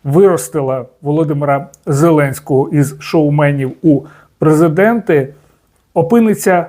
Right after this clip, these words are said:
в чиїхось інших руках? Ну, наприклад, Тимур Міндіч виїжджає з України терміново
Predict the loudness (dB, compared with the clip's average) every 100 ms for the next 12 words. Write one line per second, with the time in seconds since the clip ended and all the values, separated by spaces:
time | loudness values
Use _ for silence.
0 | -10 -10 -6 -2 -2 -2 -4 -4 -16 -4
1 | -2 -2 -2 -4 -6 -8 -2 -2 0 -4
2 | -4 -8 _ -2 -2 -2 -2 -2 -2 -2
3 | -2 0 2 2 2 0 -2 -2 -4 -8
4 | -16 -20 _ -2 0 2 2 2 2 0
5 | -2 -2 -2 -2 -4 -8 -8 -2 0 0
6 | -2 -2 -2 -2 -6